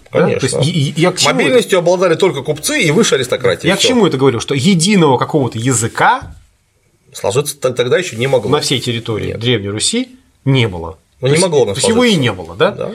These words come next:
Speaker 1: есть говорить о том, что языком Древней Руси был язык украинский современный,
Speaker 2: Нет.
Speaker 1: это
Speaker 2: Нет,
Speaker 1: очень
Speaker 2: ни в
Speaker 1: сильно,
Speaker 2: коем случае.
Speaker 1: это, ну, это бред.
Speaker 2: Конечно. Более того, когда нам говорят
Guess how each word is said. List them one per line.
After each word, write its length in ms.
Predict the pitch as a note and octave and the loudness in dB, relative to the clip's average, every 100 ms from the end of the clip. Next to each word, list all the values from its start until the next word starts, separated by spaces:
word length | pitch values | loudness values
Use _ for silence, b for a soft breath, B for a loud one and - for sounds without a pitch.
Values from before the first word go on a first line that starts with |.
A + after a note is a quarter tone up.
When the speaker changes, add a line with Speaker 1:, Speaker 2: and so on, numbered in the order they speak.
| - | -6
Speaker 1:
есть 100 | C3+ | -2
говорить 200 | C#3 F#3+ | 0 0
о 60 | F#3 | 2
том, 160 | G3+ | 2
что 580 | F3+ - D#3+ C#3+ C3+ B2+ | 0 2 4 4 4 4
языком 400 | C3 C#3 D#3+ E3+ | 2 2 0 0
Древней 240 | C#3 C#3 C#3 | 0 2 2
Руси 220 | C#3+ - | 0 -2
был 180 | A#2+ A#2 | -2 -2
язык 200 | A2+ A#2+ | -4 -4
украинский 600 | A#2+ F3 C#4 D#4+ - - | -2 2 4 2 0 -10
современный, 540 | - A2 G#2 G2 F2+ | -8 -4 -2 -4 -6
Speaker 2:
Нет. 100 | F#2+ - B B | -12 -16 B B
Speaker 1:
это 640 | D#3+ D#3 F#3+ E3+ D#3 C3+ A#2+ | -2 2 4 4 4 2 0
Speaker 2:
Нет, 100 | - | 0
Speaker 1:
очень 220 | D#3+ E3 | 0 0
Speaker 2:
ни 20 | |
в 40 | - | -2
Speaker 1:
сильно, 340 | F#3+ F3+ D#3+ | 0 2 2
Speaker 2:
коем 260 | C#3 B2 A2 F#2 - | 2 0 -2 -6 -8
случае. 100 | A#2 | -6
Speaker 1:
это, 200 | - C#3 | 0 2
ну, 100 | E3+ | 2
это 80 | F3 | 0
бред. 220 | A#2+ E2 D2 - B B | -2 -4 -8 -12 B B
Speaker 2:
Конечно. 420 | - - - - - B B B | -10 -8 -8 -12 -16 B B B
Более 200 | - A#3+ | 0 0
того, 340 | A#3 G#3 G#3 G#3 | 2 4 4 4
когда 580 | C#3 C#3 F3+ F3 D#3+ | 0 4 4 6 2
нам 220 | C3+ D3+ D3 | 2 2 2
говорят 420 | C#3+ D3 C#3+ | 2 4 2